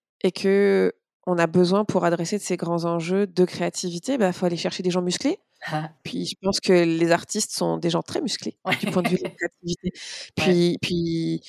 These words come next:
Speaker 1: je veux dire, on, on, on veut des gens qui, qui, qui pensent différemment, puis qui nous aident à penser collectivement différemment.
Speaker 2: Mhm.
Speaker 1: Je pense que oui, je pense qu'on a besoin des artistes.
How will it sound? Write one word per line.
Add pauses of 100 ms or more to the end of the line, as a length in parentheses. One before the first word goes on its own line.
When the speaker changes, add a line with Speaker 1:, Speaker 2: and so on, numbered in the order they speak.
(160)
Speaker 1:
je
veux
dire,
on,
on,
on
veut
des
gens
qui,
qui, (680)
qui
pensent
différemment,
puis
qui
nous
aident
à
penser
collectivement
différemment. (100)
Speaker 2:
Mhm.
Speaker 1:
Je
pense
que
oui,
je
pense
qu'on
a
besoin
des
artistes.